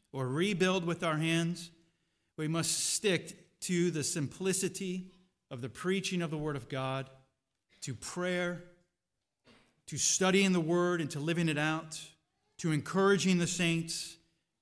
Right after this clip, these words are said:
evangelizing the lost. We must rely on His power and plead for more of His strength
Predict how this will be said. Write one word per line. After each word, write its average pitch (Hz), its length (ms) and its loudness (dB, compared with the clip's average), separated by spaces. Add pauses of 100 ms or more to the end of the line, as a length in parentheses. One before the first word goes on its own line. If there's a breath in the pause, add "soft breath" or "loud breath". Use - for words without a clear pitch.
(140)
evangelizing 160 840 6
the 143 80 4
lost. 139 580 2 (1120)
We 160 160 4
must 180 360 2 (140)
rely 170 480 6
on 165 140 6
His 196 260 6
power 180 540 4
and 151 180 2
plead 190 420 6
for 165 140 4
more 170 460 8
of 208 100 8
His 165 180 12
strength 165 560 0